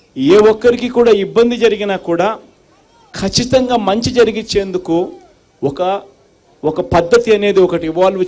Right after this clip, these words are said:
చేసి, ఒక సోషల్ ఆడిట్ అనేది కూడా పెట్టి,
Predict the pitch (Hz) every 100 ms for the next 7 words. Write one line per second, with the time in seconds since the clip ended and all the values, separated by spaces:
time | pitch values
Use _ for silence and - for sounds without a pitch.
0 | 175 160 - 220 - _ _ _ _ _
1 | 151 - - - 196 220 254 233 202 196
2 | 196 196 190 180 175 165 160 160 - 233
3 | 233